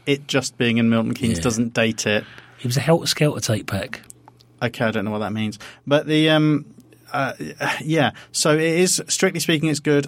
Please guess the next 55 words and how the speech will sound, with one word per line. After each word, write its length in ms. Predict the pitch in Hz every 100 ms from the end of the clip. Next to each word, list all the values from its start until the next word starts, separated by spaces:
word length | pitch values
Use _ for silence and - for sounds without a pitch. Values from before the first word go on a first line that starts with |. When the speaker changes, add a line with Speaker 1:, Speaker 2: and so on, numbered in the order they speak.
| -
Speaker 1:
I 100 | 143
was 120 | 139
finding 380 | - 156 160 151
I 40 |
was 100 | 151
short 260 | - 147 143
of 40 | -
breath, 520 | 131 123 123 - - _ _ - - - 98
Speaker 2:
Mm. 60 |
Speaker 1:
uh, 300 | 120 120 131
at 60 | 127
various 400 | 131 135 131 -
times 400 | - 127 123 120
during 280 | 135 127 123
the 60 |
working 400 | 120 123 - 117
day 400 | 117 113 110 110
over 260 | - 117 113
a 60 | 110
period 340 | 127 117 113
of 100 | 110
a 60 | 110
couple 240 | 113 113
of 80 | 107
months. 380 | 107 104 - 120
It's 100 | 131
Speaker 2:
And 80 | 151
Speaker 1:
only 140 | 165
Speaker 2:
let's, 80 | 147
Speaker 1:
come 100 | 147
Speaker 2:
let's, 120 | 170 147
Speaker 1:
on 20 |
in 40 | 127
the 60 |
Speaker 2:
you 60 | 156
don't 120 | 170
Speaker 1:
last 80 | 170
Speaker 2:
do 80 | 151
a 40 |
very 180 | 143 135
physical 340 | 123 127 - 113
job, 300 | 131 95 -
so 160 | -
that 240 | 113 95 120
must 140 | 110
have 80 | 165
Speaker 1:
No, 120 | 175
Speaker 2:
been 80 | 123
Speaker 1:
no, 100 | 120
I 120 | 110
do 140 | 117 117
a 60 |
very 200 | 117 117
sedentary 540 | 113 120 107 110 - 98
job. 260 | 104 101